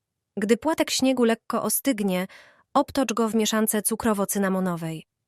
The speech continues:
Na koniec możesz także posypać je cukrem pudrem. Rezultatem jest chrupiący, aromatyczny deser, idealny na każdą okazję. Sprawdzi się idealnie na zimowe dni.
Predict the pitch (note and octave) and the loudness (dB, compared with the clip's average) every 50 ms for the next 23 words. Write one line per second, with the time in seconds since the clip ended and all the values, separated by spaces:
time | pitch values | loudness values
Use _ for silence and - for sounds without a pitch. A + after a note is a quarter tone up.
0 | _ _ _ _ _ _ _ - A#3 A#3+ A#3+ - D4+ D#4 D4+ D4+ D4 - B3+ A#3+ | _ _ _ _ _ _ _ 0 2 2 2 2 2 2 2 2 2 2 2 2
1 | A#3 A#3 A#3 - - A#3+ A3+ G#3+ G3+ A3 G#3+ - G#3 G3 - A#3+ A#3+ - G#3+ G#3 | 2 2 0 -2 -2 -2 -2 -2 -2 -4 -2 -2 -4 -2 -2 -2 -2 -2 -4 -4
2 | - G#3 G3+ F#3+ - - G3+ - - G3 G3 - - F3 D3+ F3 E3 D#3 D3+ E3+ | -2 -4 -4 -4 -2 -4 -6 -2 -2 -2 -2 -2 -4 -8 -8 -6 -8 -8 -8 -10
3 | - _ _ _ _ _ _ _ _ _ - G#3+ A3+ A#3+ A3+ A#3+ A#3+ A#3 B3+ C4 | -14 _ _ _ _ _ _ _ _ _ -2 2 2 4 4 2 2 2 0 0
4 | - B3+ A#3+ A#3+ A#3 - - - - A#3+ A3+ - A#3+ G#3 F#3+ F3 E3+ - - D2 | 2 2 2 2 2 -2 -4 -2 -2 -2 0 2 0 0 2 0 -2 -4 -6 -6
5 | - - _ _ _ _ _ _ - - A#3 A#3+ A#3 B3 A#3 - B3+ - - B3+ | -12 -14 _ _ _ _ _ _ -2 0 2 4 4 2 2 2 0 -2 2 0
6 | B3 G#3 G3+ F3+ F3 - F3+ E3+ F3 F#3+ - - - - _ _ - - B3+ G#3 | 2 2 2 0 0 -2 -4 -4 -6 -6 -10 -12 -20 -20 _ _ -2 -2 2 4
7 | A#3+ A#3+ A#3+ B3 C4 B3+ B3+ C4 C4 B3+ A#3+ A3+ - - B3 A#3 A3 G#3 G#3+ G#3+ | 4 4 4 4 4 4 4 4 4 4 2 0 0 2 2 2 2 2 0 0
8 | - - G3+ - G3+ F3 E3 D#3+ E3 E3 E3 F3 - _ _ _ _ _ _ _ | 0 -2 -2 -2 -2 -2 -2 -2 -4 -6 -6 -8 -12 _ _ _ _ _ _ _
9 | _ _ _ - - - - A#3+ B3 B3 A#3 A3+ B3+ - B3+ A#3 - A3+ A#3 A3 | _ _ _ -8 -8 -4 0 2 2 2 2 0 -2 0 0 0 0 2 0 2
10 | G#3+ A3 G#3+ G#3 G3+ G3+ G3+ G3+ G3+ G3+ G3+ G3 G#3+ G#3+ G#3 G3+ G#3 G3+ F3+ F3+ | 2 2 2 2 2 2 0 0 0 0 0 2 2 2 2 4 2 0 0 0
11 | F3+ F3 E3 - - | -2 -2 -2 -4 -6